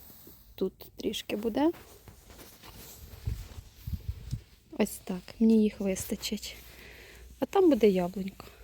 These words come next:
Вона акуратна, маленька, будемо її формувати. І якраз вона собі на ту сторону буде давати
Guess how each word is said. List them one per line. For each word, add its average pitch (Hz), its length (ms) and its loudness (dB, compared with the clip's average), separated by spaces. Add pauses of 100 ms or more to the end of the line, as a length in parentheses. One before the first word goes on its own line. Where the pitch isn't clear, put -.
(500)
Вона 247 300 0 (540)
акуратна, 247 680 6
маленька, 233 500 4
будемо 214 340 6
її 214 120 4
формувати. 220 880 2
І 214 60 -4
якраз 214 560 0
вона 214 140 2
собі 214 220 2
на 214 120 4
ту 208 140 -2
сторону 233 440 4
буде 202 240 0
давати 202 460 0